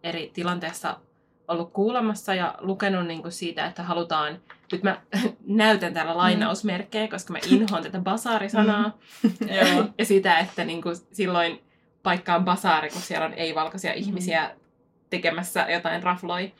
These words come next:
Speaker 1: Vaikka sit kun miettii, että kyllähän Kallioskin on niinku kantasuomalaisten pitämiä ravintoloita, jos tarjotaan tyyliin, ö, ei-suomalaista ruokaa, niin miksei
Speaker 2: Mm.
Speaker 1: ne silloin ole etnisiä ravintoloja,
Speaker 2: Mm.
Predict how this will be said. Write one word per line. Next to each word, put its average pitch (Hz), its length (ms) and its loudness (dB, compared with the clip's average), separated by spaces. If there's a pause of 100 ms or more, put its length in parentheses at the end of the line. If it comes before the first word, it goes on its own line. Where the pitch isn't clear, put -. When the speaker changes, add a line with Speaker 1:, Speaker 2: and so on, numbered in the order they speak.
(340)
Speaker 1:
Vaikka 175 220 2
sit 214 120 -8
kun 190 140 -2
miettii, 170 320 -2
että 165 100 -6
kyllähän 190 220 -4
Kallioskin 165 500 0
on 165 160 -4
niinku 160 360 -8 (1080)
kantasuomalaisten 180 840 0
pitämiä 165 320 -4
ravintoloita, 160 600 -4
jos - 200 -8
tarjotaan 156 460 -4
tyyliin, 165 440 -6 (340)
ö, 131 340 -2 (320)
ei-suomalaista 175 760 0
ruokaa, 170 380 -2
niin 160 120 -8
miksei 170 280 -2
Speaker 2:
Mm. - 40 0
Speaker 1:
ne 185 60 -2
silloin 165 320 -4
ole - 120 -8
etnisiä 190 460 -2
ravintoloja, 196 540 -2
Speaker 2:
Mm. 233 60 -10